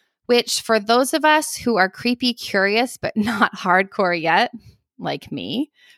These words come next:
really helps us to know how much creepy is left and whether we can make it through.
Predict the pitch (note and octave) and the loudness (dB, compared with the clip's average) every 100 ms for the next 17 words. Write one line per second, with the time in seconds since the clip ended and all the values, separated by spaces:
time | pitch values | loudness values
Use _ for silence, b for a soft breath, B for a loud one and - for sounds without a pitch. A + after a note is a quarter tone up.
0 | - C#4 A#4 F#4+ D4 D#4+ D4 - C4+ A3+ | -2 2 2 4 2 2 -4 -2 0 4
1 | B3+ B3 A3+ G3+ A#3 G3 G#3+ G#3+ - - | 4 6 4 0 -2 0 2 2 -2 -8
2 | - G3 F#3+ F#3 F3 E3+ E3 G3+ - F#3 | -4 -4 -2 -2 -4 0 0 0 -2 -2
3 | F#3+ A3 A3+ G#3+ G3+ F#3+ A3 G#3 F3 E3+ | 2 2 2 0 0 0 2 2 2 0
4 | F3+ G3 _ - G3 F3 D#3 - - _ | -2 -4 _ -4 -2 -2 -4 -6 -8 _
5 | - - - | -6 -6 -8